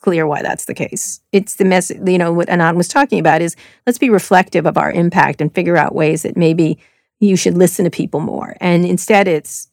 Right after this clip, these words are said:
"Well, we're trying to help," like, that kind of thing. And it's just, it's, what's the, they're just all like,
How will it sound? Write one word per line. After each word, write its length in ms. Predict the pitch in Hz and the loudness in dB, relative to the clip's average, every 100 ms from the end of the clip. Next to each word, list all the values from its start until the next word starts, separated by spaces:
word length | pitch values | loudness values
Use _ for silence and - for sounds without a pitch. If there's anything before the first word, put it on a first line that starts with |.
| - | -8
"Well, 220 | 190 175 | -4 0
we're 160 | 175 320 | 2 2
trying 340 | - 262 294 | 4 4 4
to 40 | 151 | 0
help," 380 | - 147 220 - - | -4 -2 -2 -4 -8
like, 280 | 180 170 - | -6 -6 -6
that 220 | - - | -4 -4
kind 140 | - - | -4 -6
of 100 | - | -6
thing. 160 | - | -4
And 100 | - | -4
it's 100 | 214 - | -4 0
just, 300 | 208 - - | -2 -2 -8
it's, 380 | - - - - 240 | -6 -6 -6 -4 0
what's 220 | 262 - | 0 0
the, 140 | - - _ _ _ _ _ | -4 -6 _ _ _ _ _
they're 120 | 392 320 | -4 0
just 260 | 269 - | 0 0
all 300 | 151 131 135 | 0 0 -2
like, 280 | - - - | -4 -8 -10